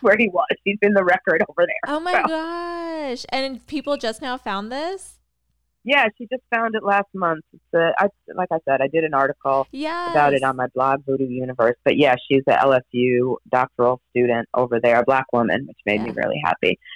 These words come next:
Speaker 2: Yeah.
Speaker 1: that she tracked this down and she found this information and she put it out there.
Speaker 2: That's very cool. It must feel really good to be able to sort of, like,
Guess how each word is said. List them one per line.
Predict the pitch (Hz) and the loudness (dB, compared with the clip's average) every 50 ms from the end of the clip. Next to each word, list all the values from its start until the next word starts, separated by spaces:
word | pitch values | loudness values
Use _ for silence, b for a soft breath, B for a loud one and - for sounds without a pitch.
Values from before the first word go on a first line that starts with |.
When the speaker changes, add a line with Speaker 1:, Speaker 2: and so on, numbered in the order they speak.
| B B | B B
Speaker 2:
Yeah. | B 95 95 | B -6 -2
Speaker 1:
that | - 123 120 - | -2 -2 -2 0
she | - 127 120 | -2 -2 0
tracked | - 135 120 123 - - | 2 0 0 0 0 -2
this | 120 - _ | -6 -4 _
down | - 120 117 113 110 110 113 | 0 2 2 2 2 2 2
and | 113 113 - | 0 0 -2
she | 120 107 - | -6 -4 0
found | 113 110 110 113 | 0 2 2 2
this | 113 110 - | 0 0 0
information | 113 110 107 - 120 113 107 104 98 101 - - | 0 -2 0 0 0 2 2 2 0 -2 -4 -4
and | 104 107 107 101 95 113 - | -4 -2 0 0 0 0 -2
she | - 110 | -2 -4
put | - - 110 113 | -2 0 2 2
it | 101 101 | 2 2
out | 98 90 110 - | 2 0 0 -2
there. | - - - 57 - 180 - _ _ | -2 -2 -2 -2 -2 -4 -8 _ _
Speaker 2:
That's | - 226 226 - | -12 -12 -10 -8
very | 214 208 208 214 214 | -6 -6 -6 -6 -8
cool. | 208 - _ 175 180 180 175 190 B B B B B | -10 -12 _ -12 -10 -10 -10 -12 B B B B B
It | - 302 302 | -2 -2 -2
must | 277 302 320 415 453 - - - | -2 -6 -8 -8 -8 -12 -16 -14
feel | - - 277 269 262 | -10 -8 -6 -6 -6
really | 254 247 240 226 220 220 | -6 -6 -6 -6 -6 -6
good | 196 - 202 202 208 196 202 - | -6 -6 -6 -6 -6 -8 -10 -14
to | - - 233 220 208 208 208 202 202 196 - - _ _ _ _ 190 | -12 -10 -6 -4 -4 -4 -4 -4 -6 -8 -8 -12 _ _ _ _ _
be | - 254 240 233 | -10 -8 -4 -4
able | 220 220 233 220 226 233 226 220 | -2 -4 -4 -4 -4 -6 -6 -6
to | 214 - - 214 208 | -8 -10 -12 -12 -12
sort | - - 208 196 190 | -10 -8 -6 -6 -4
of, | 190 190 190 180 | -4 -6 -8 -8
like, | - 185 180 180 175 175 170 - | -8 -6 -6 -4 -4 -6 -8 -10